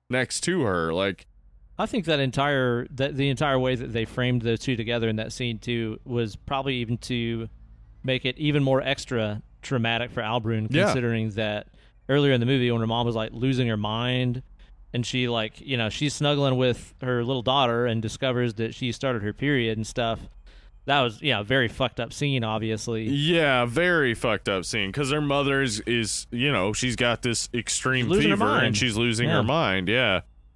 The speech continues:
Speaker 1: It's, um, but the thing is, there's also that question there, too, because she was hiding the period blood before that. Like, is her period what makes her mother go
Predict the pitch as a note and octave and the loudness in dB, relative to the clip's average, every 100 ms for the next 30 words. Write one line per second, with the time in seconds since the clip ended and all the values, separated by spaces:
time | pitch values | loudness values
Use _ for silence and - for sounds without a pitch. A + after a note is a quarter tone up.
0 | - - A#2+ A#2 - C3 A#2 A2 G2+ F#2+ | -12 -2 0 0 -2 0 2 2 0 -4
1 | - - - - - - - - - - | -8 -18 -20 -20 -20 -20 -20 -20 -20 -20
2 | - - - - F3+ - E3+ D#3+ G3 G3 | -20 -20 -8 0 0 2 -2 0 0 2
3 | G3 G3+ F3+ E3+ E3+ E3+ F#3+ G3 A3 F#3+ | 2 0 0 2 2 2 2 2 0 2
4 | F3 D#3+ G3+ F#3+ - F#3 E3+ E3+ F3 E3 | 0 0 0 0 0 0 2 2 0 0
5 | - A#3 B3+ G3 F3 F3+ - - F#3+ F#3 | -2 0 0 -2 -2 -2 -2 -2 0 0
6 | D#3+ - F3+ F#3+ G3+ G3 F#3+ F#3 E3 D#3 | -2 -2 0 2 2 2 0 0 -2 -4
7 | - G3 G3 F#3 E3+ D3+ B2 C#3 D3 D3 | -4 -2 0 0 0 0 0 0 2 2
8 | D3 B2 B2 B2 - - - - F3+ F#3+ | 0 -2 -2 -4 -6 -14 -12 -2 0 2
9 | F#3 B2+ F2 E2 C#2+ C2 - B2+ C3+ B2+ | 2 0 0 -2 -2 -6 -6 -2 0 0
10 | - - - - - E3 A3+ A3 - G3 | -4 -14 -20 -20 -4 2 2 2 0 0
11 | F#3 - E3+ E3 E3+ G3 E3 B2+ - A#2 | 0 0 0 2 2 2 2 2 0 0
12 | A#2+ C3+ C#3+ - E3+ D#3 C3 C3 C#3+ C#3 | 2 2 0 -2 0 2 2 2 2 2
13 | A#2 A2 A#2+ C3 D3 D#3+ F#3+ | 0 2 4 4 4 2 0